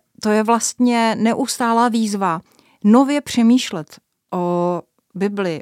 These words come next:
o těch verších, o těch principech, o kterých my jsme zvyklí mluvit, dejme tomu třeba i kralicky, protože, že jo, já jsem začínala na kraličtině,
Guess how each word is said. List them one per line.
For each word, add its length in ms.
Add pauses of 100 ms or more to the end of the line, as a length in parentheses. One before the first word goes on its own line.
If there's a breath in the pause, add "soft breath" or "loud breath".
o 120
těch 260
verších, 720
o 60
těch 340 (640)
principech, 640
o 120
kterých 320 (400 loud breath)
my 100
jsme 240
zvyklí 600
mluvit, 360 (180)
dejme 260
tomu 180
třeba 240
i 60
kralicky, 640
protože, 200
že 100
jo, 60
já 180
jsem 200
začínala 440
na 80
kraličtině, 600